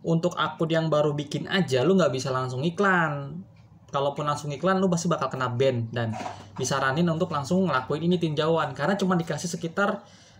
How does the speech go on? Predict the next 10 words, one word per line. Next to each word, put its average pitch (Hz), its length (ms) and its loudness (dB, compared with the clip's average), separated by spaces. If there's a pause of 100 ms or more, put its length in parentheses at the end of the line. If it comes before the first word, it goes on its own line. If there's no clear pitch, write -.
(100)
satu 190 340 0
apa 202 140 2
dua 170 100 6
minggu 170 300 6
gitu. 113 240 0
Kalau 147 240 0
lu 160 80 4
nggak 151 160 0
ngajuin 151 320 2
banding, 185 480 4